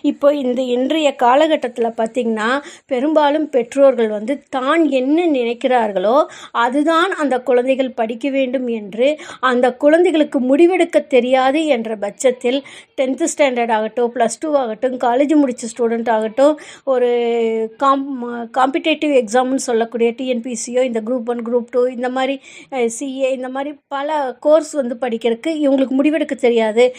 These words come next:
நம்ம தான் வழியமைச்சு கொடுக்கணும்னு சொல்லி அஞ்சு வருஷம், பத்து வருஷமெல்லாம் படிக்க வச்சுக்கிட்டே இருக்கிறாங்க. அவங்கனால அந்த எக்ஸாம்ல பாஸ் ஆக முடியல. இதோட விளைவு பார்த்தோம்னா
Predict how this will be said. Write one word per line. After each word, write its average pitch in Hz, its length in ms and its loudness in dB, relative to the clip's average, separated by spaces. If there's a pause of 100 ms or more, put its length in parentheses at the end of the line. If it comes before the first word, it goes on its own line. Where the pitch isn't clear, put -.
(160)
நம்ம 294 280 0
தான் 302 180 4
வழியமைச்சு 277 500 2
கொடுக்கணும்னு 233 540 -2
சொல்லி 220 340 0 (380)
அஞ்சு 269 400 -2
வருஷம், 254 540 2
பத்து 247 380 -4
வருஷமெல்லாம் 320 680 0
படிக்க 277 320 -2
வச்சுக்கிட்டே 269 480 -2
இருக்கிறாங்க. 233 500 -2 (200)
அவங்கனால 247 640 -2
அந்த 247 240 -2
எக்ஸாம்ல 240 600 -2
பாஸ் 226 300 -6
ஆக 233 160 -2
முடியல. 208 400 -6 (440)
இதோட 233 420 0
விளைவு 262 400 0
பார்த்தோம்னா 220 560 -2